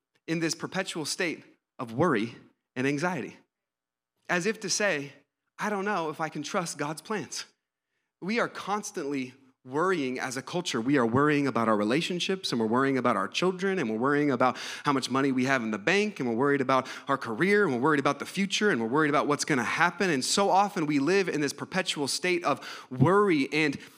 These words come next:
anxiety, and all that is to ultimately say that we aren't sure if we can really trust God. See, Oswald Chambers, he, he said this, "Worry is an indication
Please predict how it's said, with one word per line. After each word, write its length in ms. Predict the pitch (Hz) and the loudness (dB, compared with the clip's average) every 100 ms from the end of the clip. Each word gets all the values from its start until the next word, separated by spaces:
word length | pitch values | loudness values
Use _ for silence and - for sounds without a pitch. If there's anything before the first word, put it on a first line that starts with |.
| - | -10
anxiety, 920 | - 151 135 120 151 196 185 143 135 - | -4 -2 -2 2 2 4 2 0 0 -2
and 100 | 147 | -2
all 240 | 160 220 | 0 0
that 240 | 202 196 - | 2 0 0
is 160 | 160 | -4
to 120 | - 160 | -4 -2
ultimately 520 | 165 208 208 165 147 | 0 0 -2 0 0
say 400 | 131 185 220 214 | 0 2 2 0
that 240 | 160 135 | 0 0
we 200 | 151 202 220 | 0 -2 0
aren't 300 | 185 196 139 | 2 2 0
sure 380 | - 220 208 | 0 2 4
if 140 | 175 165 | 2 0
we 80 | 190 | 0
can 240 | 180 151 | 2 4
really 380 | 170 220 185 190 175 | 4 4 2 -2 -4
trust 600 | - 202 196 185 - - _ - | 0 2 2 0 -4 -8 _ -2
God. 320 | 180 247 156 - - _ _ _ _ _ _ _ _ _ _ - | 4 4 2 -6 -20 _ _ _ _ _ _ _ _ _ _ -10
See, 300 | - 175 - - - | -4 -4 -6 -14 -2
Oswald 340 | 160 165 156 | 0 0 0
Chambers, 340 | - 160 143 - | 0 -2 -2 -4
he, 100 | 131 - | -8 -12
he 120 | - | -8
said 200 | 143 135 | -4 -2
this, 200 | 127 117 - - _ _ | -2 -4 -6 -20 _ _
"Worry 460 | 113 156 233 147 120 160 - _ | -2 2 2 2 -4 -10 -20 _
is 160 | - 151 | -4 -4
an 60 | 160 | -2
indication 800 | 175 135 - 185 - 107 123 | -2 -2 -2 -2 -2 -6 -10